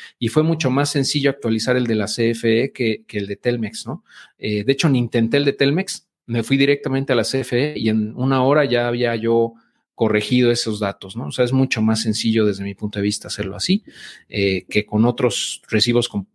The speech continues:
como el predial o el agua, esos ya yo creo que son más difíciles porque son más arcaicos sus, sus procesos, ¿no? Este, pero bueno, eh, esa, esa es nuestra experiencia, ¿no? Y bueno, aquí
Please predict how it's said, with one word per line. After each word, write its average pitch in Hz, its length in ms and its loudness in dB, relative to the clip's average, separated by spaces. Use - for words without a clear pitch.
como 104 200 -6
el 92 60 -8
predial 107 540 2
o 110 40 2
el 104 120 2
agua, 110 200 2
esos 107 200 -4
ya 107 200 2
yo 107 140 -2
creo 107 140 -8
que - 80 -14
son 104 140 -4
más 104 160 -4
difíciles 139 480 0
porque - 340 -4
son 131 200 -2
más 135 200 2
arcaicos 113 560 -2
sus, - 400 -12
sus - 200 -6
procesos, 107 540 0
¿no? 120 160 -8
Este, 98 600 -4
pero 107 160 0
bueno, 107 260 0
eh, 98 460 0
esa, 127 360 0
esa 123 160 4
es 127 140 2
nuestra 110 240 2
experiencia, 104 580 0
¿no? 104 160 -6
Y 107 280 0
bueno, 120 320 0
aquí 160 580 2